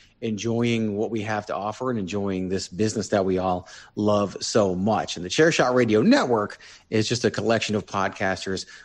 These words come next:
about wrestling and outside of wrestling. Uh, about two years ago, a little less than a year and a half ago, we had some folks that wanted to start a podcast on pop culture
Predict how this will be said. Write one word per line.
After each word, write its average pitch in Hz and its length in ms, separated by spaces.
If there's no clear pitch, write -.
about 131 240
wrestling 170 340
and 190 80
outside 156 360
of 117 60
wrestling. 90 420
Uh, 87 180
about 101 420
two 147 180
years 139 280
ago, 98 380
a 135 40
little 135 180
less 127 180
than 95 100
a - 100
year 117 140
and 101 60
a 92 40
half 98 220
ago, 85 320
we 123 140
had 110 400
some 104 140
folks 107 280
that 95 100
wanted 101 300
to 90 40
start 92 540
a 85 440
podcast 95 720
on 87 280
pop 87 260
culture 156 420